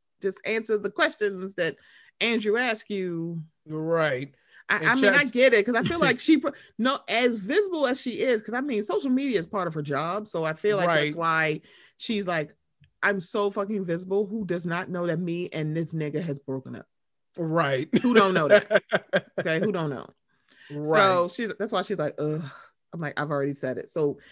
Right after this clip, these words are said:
Speaker 1: yeah, her and her boo that's
Speaker 2: Mm-hmm.
Speaker 1: there has, Luke is
Speaker 2: They,
Speaker 1: back. Go
Speaker 2: they
Speaker 1: ahead.
Speaker 2: asses broke up because, uh, they was finally able to get out of quarantine. They're like, "You know what?
Speaker 1: Yeah.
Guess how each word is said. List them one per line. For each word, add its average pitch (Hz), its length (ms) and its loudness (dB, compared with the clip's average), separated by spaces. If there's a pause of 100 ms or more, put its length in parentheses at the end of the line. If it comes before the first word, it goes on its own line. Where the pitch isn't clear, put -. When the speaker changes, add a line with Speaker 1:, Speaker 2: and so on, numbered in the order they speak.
(160)
Speaker 1:
yeah, 170 220 -2
her 196 160 -2
and 208 100 0
her 185 60 0
boo 185 240 0
that's 165 200 0
Speaker 2:
Mm-hmm. 113 80 -18
Speaker 1:
there 160 320 2
has, 147 280 -4 (380)
Luke 269 280 2
is 285 160 -2
Speaker 2:
They, 226 200 8
Speaker 1:
back. 220 160 0 (600)
Go 165 80 -2
Speaker 2:
they 208 160 8
Speaker 1:
ahead. 277 140 10
Speaker 2:
asses 175 240 2
broke 180 340 4
up 190 160 4
because, 143 360 0
uh, 143 380 0 (300)
they 165 140 8
was 165 140 4
finally 170 400 6
able 165 140 8
to 156 40 0
get 160 160 6
out 147 100 6
of 143 80 -2
quarantine. 175 560 6
They're 185 80 6
like, 175 200 4
"You 214 100 6
know 440 60 10
what? 415 460 12
Speaker 1:
Yeah. 403 120 12